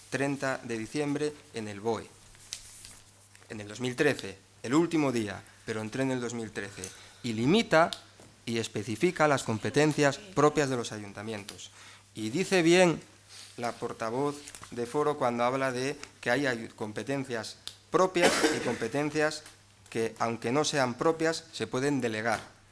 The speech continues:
Página ciento seis mil cuatrocientos cuarenta, <coughs> bopa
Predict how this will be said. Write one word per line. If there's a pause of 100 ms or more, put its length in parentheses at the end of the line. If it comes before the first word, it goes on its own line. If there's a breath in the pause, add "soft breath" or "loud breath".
(720 soft breath)
Página (640)
ciento
seis
mil
cuatrocientos
cuarenta, (160)
<coughs>
bopa